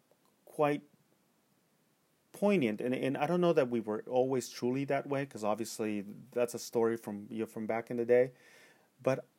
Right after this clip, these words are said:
that's, if, if we think about a more perfect union, if that is our goal as a society,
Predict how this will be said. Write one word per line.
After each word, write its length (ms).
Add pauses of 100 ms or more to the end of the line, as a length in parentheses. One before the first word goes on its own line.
(500)
that's, 640
if, 180
if 160
we 80
think 220
about 180
a 40
more 220
perfect 460
union, 340 (560)
if 140
that 320
is 220
our 100
goal 400
as 120
a 60
society, 640